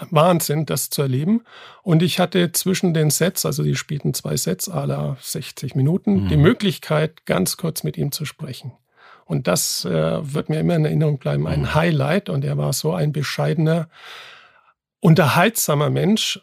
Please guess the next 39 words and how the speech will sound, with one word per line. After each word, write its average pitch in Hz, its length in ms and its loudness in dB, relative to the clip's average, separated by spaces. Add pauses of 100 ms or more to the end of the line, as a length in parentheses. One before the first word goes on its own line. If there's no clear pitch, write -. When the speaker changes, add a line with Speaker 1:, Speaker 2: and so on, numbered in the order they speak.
Speaker 1:
Also 156 340 0
das - 500 -6
war 139 400 -4
für - 180 -8
mich, 139 360 -6
also 135 420 -6
ja, 156 240 0 (400)
wie 139 120 8
Weihnachten. 135 560 2 (140)
Speaker 2:
Ja, 107 240 4
Speaker 1:
Das - 140 -6
war - 140 2 (140)
Speaker 2:
äh, - 20 -2
Speaker 1:
sehr, - 140 0
sehr 156 120 8
Speaker 2:
absolut. 110 220 6
Speaker 1:
schön. 139 120 -2
Speaker 2:
Das 127 180 -2
kann 107 160 2
ich, 98 120 -2
kann 107 140 2
ich 98 100 2
nachvollziehen. 107 380 2
Ich 104 100 2
hab 131 140 2
die, 123 220 6
die 113 160 0
Verabschiedung, 117 420 2
sein 101 140 2
letztes 113 260 0
Konzert 117 460 4
im 113 120 -2
Iridium 135 540 2
gesehen. 143 300 0
Das 147 260 -6
hat 107 160 -4
er 104 100 -2
da 104 220 0
gegeben. 107 380 0